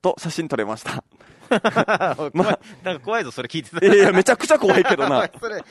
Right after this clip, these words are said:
Speaker 2: その人が聞いてたら怖いぞ。
Speaker 1: 怖いよね。
Speaker 2: <laughs>
Speaker 1: 「あれ、彼氏？」って言われてるけど、みたいな。まあ、イケメンで大好きな人でしょうね、多分ね。
Speaker 2: はいはいはい。
Speaker 1: えー、しばらく会えないと考えると寂しいですが、また必ず会えると信じております。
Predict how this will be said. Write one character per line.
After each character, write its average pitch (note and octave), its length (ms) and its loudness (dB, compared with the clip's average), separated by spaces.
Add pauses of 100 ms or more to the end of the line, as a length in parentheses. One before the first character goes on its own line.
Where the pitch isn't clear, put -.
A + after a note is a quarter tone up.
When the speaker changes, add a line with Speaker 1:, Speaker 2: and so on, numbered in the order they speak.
(300)
Speaker 2:
そ A3+ 160 -10
の B3 100 -6
人 A3+ 200 -10
が D3 100 -4
聞 D#3 80 -10
い - 20 -8
て - 80 -18
た A#2 60 -10
ら A2+ 60 -12
怖 G3+ 200 -6
い - 20 0
ぞ。 F3+ 60 4
Speaker 1:
怖 A3 120 8
い A3+ 60 0
よ F3 80 0
ね。 F#3 100 -4
Speaker 2:
<laughs> - 60 -6
Speaker 1:
「あ D3+ 460 -4
れ、 C#3 100 -4
彼 F4+ 200 -2
氏？」 - 120 -10
っ - 20 -18
て - 40 -20
言 D3+ 80 4
わ C3 60 4
れ B2+ 60 -2
て A#2+ 60 -10
る A2+ 80 -6
け A#2 60 -6
ど、 G2+ 100 -6
み G#2 60 -8
た A2 80 -4
い - 20 -4
な。 G#2+ 80 -6
ま A#2 120 -4
あ、 - 40 -6
イ - 60 -12
ケ D#3+ 80 -6
メ E3+ 60 -4
ン F3+ 40 -8
で F#3 60 -4
大 F#3 100 2
好 - 60 -4
き - 60 -8
な B2 60 -8
人 - 160 -6
で G#3 100 -2
し - 100 -12
ょ F#2 60 -8
う F#2 40 -8
ね、 B2 80 -2
多 D3+ 100 2
分 E2+ 140 -6
ね。 A#2+ 60 -6
Speaker 2:
は A2+ 60 -8
い G2+ 60 -12
は - 20 -18
い G2 120 -14
は E2+ 40 -16
い。 - 40 -20 (140)
Speaker 1:
え G2+ 140 -4
ー、 - 20 -2
し - 120 -10
ば D#3 100 -2
ら E3 100 2
く D3 100 0
会 C3 120 4
え C#3 40 0
な E3 80 -2
い F#3+ 60 0
と D#3 80 -4
考 D#3+ 120 -2
え C#3+ 120 0
る B2 80 -4
と C3 100 -10
寂 C3 180 -6
し C#3+ 140 -4
い C3 40 -6
で A2 100 -2
す A#2 100 -8
が、 F3+ 120 2
ま F#3+ 100 -2
た E3+ 80 0
必 D3 340 -2
ず C#3 80 -2
会 A#2 140 0
え - 20 2
る F#3 80 -2
と A#3+ 100 -2
信 F3+ 220 -6
じ D#3 160 -8
て - 80 2
お B2+ 80 4
り A#2+ 120 -2
ま A2 120 -2
す。 - 120 -20